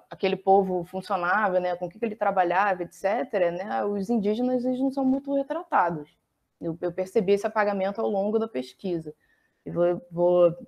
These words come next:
é, aprofundar um pouquinho mais pra poder dedicar algumas páginas a isso também, que é importante falar. Mas, é, o que me parece é que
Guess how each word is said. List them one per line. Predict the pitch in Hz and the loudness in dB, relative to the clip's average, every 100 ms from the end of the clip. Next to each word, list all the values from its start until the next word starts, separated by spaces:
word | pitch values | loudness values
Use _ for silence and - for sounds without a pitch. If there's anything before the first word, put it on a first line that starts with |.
| _ _ _ _ _ _ _ | _ _ _ _ _ _ _
é, | 175 170 165 160 160 - | -6 -4 -2 -4 -4 0
aprofundar | 208 226 220 220 196 | 0 0 0 2 2
um | |
pouquinho | 202 202 196 | 2 -6 -4
mais | 180 185 | -4 -6
pra | 208 | -6
poder | 208 190 190 202 196 185 | -6 -2 0 2 2 0
dedicar | 180 185 - 175 170 185 | -2 -4 -4 -2 0 0
algumas | 185 185 | -2 -8
páginas | - 185 185 185 180 | -2 -2 -2 -4 -2
a | 196 | -2
isso | 175 175 | -2 -6
também, | - 202 180 | -8 -6 -6
que | 175 | -6
é | - | -12
importante | - 175 170 | -12 -12 -8
falar. | 208 196 160 160 _ _ _ _ _ _ _ _ - | -2 0 -2 -6 _ _ _ _ _ _ _ _ -4
Mas, | 208 220 233 233 226 214 202 185 - | 2 4 6 6 6 4 2 0 -2
é, | - 214 208 | 4 6 8
o | 202 | 6
que | 202 | 2
me | 262 | -2
parece | 285 254 208 208 285 294 220 | 2 4 4 4 2 -2 -4
é | |
que | - 226 233 233 | -2 0 0 -2